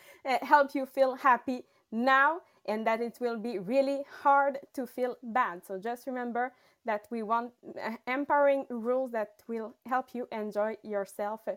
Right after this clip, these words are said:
no matter what happens. You are in control of your life. You are in control of your rules.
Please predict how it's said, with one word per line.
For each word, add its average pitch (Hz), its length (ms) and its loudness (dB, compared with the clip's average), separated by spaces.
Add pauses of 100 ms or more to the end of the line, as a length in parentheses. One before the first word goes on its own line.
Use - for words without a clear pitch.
(280)
no 208 140 -2
matter 226 320 -2
what 226 240 0
happens. 226 540 -6
You 247 420 -2
are 233 300 2
in 202 160 -6
control 202 560 -2 (340)
of 196 160 -4
your 196 160 0
life. 208 260 -4
You 214 100 -4
are 208 180 -2
in 202 160 -6
control 202 420 -6
of 190 140 -6
your 175 140 -8
rules. - 360 -20